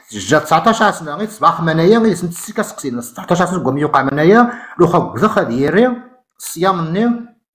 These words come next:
إراحايا. الإجابة بعد البسملة والحمد لله طن طن طن. أما بعد فقد ذكرنا في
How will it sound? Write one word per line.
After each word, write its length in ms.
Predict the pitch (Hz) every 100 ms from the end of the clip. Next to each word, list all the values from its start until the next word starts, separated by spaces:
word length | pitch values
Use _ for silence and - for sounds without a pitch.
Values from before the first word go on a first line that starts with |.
| 160
إراحايا. 540 | 147 131 107 98 101 _ _ _ _ _ _ _ _ _ _ _
الإجابة 640 | 156 180 175 208 170 104 - - _ _
بعد 220 | 101 98
البسملة 720 | 120 123 120 - - 147 139 135
والحمد 400 | 131 135 127 131
لله 200 | 135 135
طن 260 | - 131
طن 200 | 127 135 127
طن. 180 | 214 220 - -
أما 340 | 165 185 190
بعد 320 | 180 165 113 - - _ _ _ _ _ _ - - - - - - _ _ _
فقد 500 | 170 160 185 208 131
ذكرنا 540 | 180 185 220 214 214
في 460 | 202 208 190 202 190